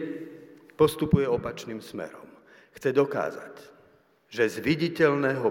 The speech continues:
povstalo všetko to, čo nevidíme. Vedomie, myslenie, slobodná vôľa či láska.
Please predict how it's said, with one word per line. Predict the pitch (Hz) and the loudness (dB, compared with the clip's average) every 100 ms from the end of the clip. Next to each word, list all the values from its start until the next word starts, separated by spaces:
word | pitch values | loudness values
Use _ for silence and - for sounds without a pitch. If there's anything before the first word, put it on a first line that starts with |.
| - | 2
povstalo | 107 - - 123 117 113 110 107 - | 2 2 0 -4 -2 0 0 -2 -4
všetko | - 113 - 120 - | -8 -8 -8 -10 -6
to, | 110 110 | -6 -6
čo | - 107 | -10 -10
nevidíme. | 101 98 90 - - - - - _ _ _ _ _ _ _ _ - - - | -6 -6 -8 -12 -18 -20 -20 -20 _ _ _ _ _ _ _ _ -20 -20 -4
Vedomie, | 101 135 135 120 117 110 98 | 6 6 8 6 6 2 2
myslenie, | 107 - 135 110 107 101 | 0 -2 0 0 2 -2
slobodná | 92 117 113 110 107 101 | 0 0 2 2 2 0
vôľa | 98 92 92 87 87 - - | 0 0 0 -2 -6 -12 -10
či | 95 | -2
láska. | 87 95 95 - 87 92 | 2 2 0 -6 -8 -10